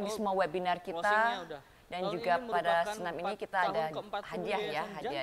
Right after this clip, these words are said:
Speaker 2: Indonesia
Speaker 1: berupa
Speaker 2: berdiri.
Speaker 1: tensimeter, timbangan,
Speaker 2: Memasuki
Speaker 1: dan
Speaker 2: tahun
Speaker 1: juga
Speaker 2: ke empat puluh,
Speaker 1: ada jam
Speaker 2: jadi sudah
Speaker 1: tangan,
Speaker 2: banyak
Speaker 1: ada juga kaleng
Speaker 2: menjalani
Speaker 1: susu,
Speaker 2: misi
Speaker 1: gitu loh.
Speaker 2: mulia
Speaker 1: Semua,
Speaker 2: mengintervensi
Speaker 1: semuanya kita
Speaker 2: dan
Speaker 1: ada,
Speaker 2: deteksi
Speaker 1: ada,
Speaker 2: dini dari
Speaker 1: ada giftnya,
Speaker 2: penyakit jantung
Speaker 1: eh,
Speaker 2: pada anak.
Speaker 1: baik untuk pers-, eh, untuk semua pesertanya dan
Speaker 2: Lebih
Speaker 1: hadirin. Jadi
Speaker 2: jauh
Speaker 1: kalau
Speaker 2: lagi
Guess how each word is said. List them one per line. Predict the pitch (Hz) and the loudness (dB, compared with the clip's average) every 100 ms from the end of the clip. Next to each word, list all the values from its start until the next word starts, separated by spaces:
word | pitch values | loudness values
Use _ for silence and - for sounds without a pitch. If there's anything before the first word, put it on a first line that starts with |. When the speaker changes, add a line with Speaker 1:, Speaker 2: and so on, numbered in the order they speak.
| 139 | -4
Speaker 2:
Indonesia | 147 165 165 - | -4 -4 -4 -6
Speaker 1:
berupa | - | -4
Speaker 2:
berdiri. | 165 147 | -6 -6
Speaker 1:
tensimeter, | 139 151 160 196 - 185 | -8 -8 -4 -4 -2 -4
timbangan, | 185 160 170 190 | -4 -4 -2 -2
Speaker 2:
Memasuki | 190 190 190 | 0 -2 0
Speaker 1:
dan | 175 | -2
Speaker 2:
tahun | 160 | -4
Speaker 1:
juga | 151 156 | -4 -2
Speaker 2:
ke | |
empat | 143 160 | -4 -4
puluh, | 160 160 | -12 -10
Speaker 1:
ada | 226 | -8
jam | |
Speaker 2:
jadi | 143 151 151 | -2 -2 0
sudah | |
Speaker 1:
tangan, | 190 190 185 180 | -2 0 -2 -2
Speaker 2:
banyak | 175 | -4
Speaker 1:
ada | 143 143 | -6 -8
juga | 135 135 | -8 -10
kaleng | - 139 147 | -6 -4 -4
Speaker 2:
menjalani | 143 | -6
Speaker 1:
susu, | 139 147 180 | -8 -6 -2
Speaker 2:
misi | 190 185 175 151 | 0 -2 -4 -8
Speaker 1:
gitu | |
loh. | 151 139 | -10 -10
Speaker 2:
mulia | 165 165 185 165 175 185 185 | -8 -6 -6 -8 -12 -16 -16
Speaker 1:
Semua, | 180 170 160 156 | -12 -8 -2 0
Speaker 2:
mengintervensi | 156 156 185 | 0 0 -4
Speaker 1:
semuanya | 175 165 160 151 156 | -10 -8 -6 -6 -6
kita | 165 247 180 | -8 -6 -4
Speaker 2:
dan | |
Speaker 1:
ada, | 156 147 143 147 | -2 -2 -2 -4
Speaker 2:
deteksi | 147 147 147 147 | -10 -12 -10 -10
Speaker 1:
ada, | |
Speaker 2:
dini | 151 | -8
dari | 139 135 131 | -6 -6 -6
Speaker 1:
ada | 143 147 139 117 117 120 | -8 -8 -10 -10 -12 -12
giftnya, | - 151 147 151 214 - - - | -14 -10 -6 -6 -6 -10 -20 -20
Speaker 2:
penyakit | 151 151 - 151 | -16 -16 -14 -12
jantung | 147 139 135 131 127 | -8 -6 -4 -6 -6
Speaker 1:
eh, | 101 | -6
Speaker 2:
pada | 147 135 | -8 -10
anak. | 131 131 | -12 -6
Speaker 1:
baik | 139 139 | -6 -6
untuk | 139 - | -12 -14
pers-, | - 143 - - | -16 -16 -14 -6
eh, | 143 139 - | -4 -4 -6
untuk | - - | -12 -16
semua | 143 151 - | -10 -10 -10
pesertanya | 151 147 143 143 170 | -16 -8 -6 -6 -8
dan | 180 | -10
Speaker 2:
Lebih | 160 147 | -8 -8
Speaker 1:
hadirin. | 147 165 165 - | -8 -8 -8 -8
Jadi | 160 160 | -8 -6
Speaker 2:
jauh | 170 165 | -4 -4
Speaker 1:
kalau | 147 | -6
Speaker 2:
lagi | 135 196 | -6 -10